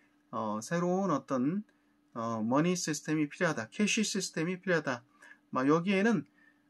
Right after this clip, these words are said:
어, 모든 사람들이, 거의 모든 사람들이, 에, 동조를 하고 있기 때문에, 자, 그래서, 어, 필연적으로 그런 세상이,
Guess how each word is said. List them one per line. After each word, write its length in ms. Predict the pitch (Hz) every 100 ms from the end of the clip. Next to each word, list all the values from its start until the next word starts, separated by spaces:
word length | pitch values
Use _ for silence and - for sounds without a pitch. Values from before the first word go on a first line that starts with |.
| _
어, 400 | 123 117 110 110
모든 280 | 113 156 190
사람들이, 360 | 185 175 165 175
거의 240 | - 160
모든 300 | 180 147 180
사람들이, 560 | 180 170 156 160 190 196 _ _ _ _
에, 240 | 120 110 104
동조를 480 | 143 147 147 156 170
하고 160 | 202
있기 240 | 208 - 143
때문에, 380 | 120 113 131 110 _ _ _ _ _
자, 180 | -
그래서, 520 | 117 120 120 117 170 202 _ -
어, 320 | 120 110 110
필연적으로 600 | - 202 214 185 160 170 -
그런 220 | 143 147
세상이, 600 | 147 139 147 180 156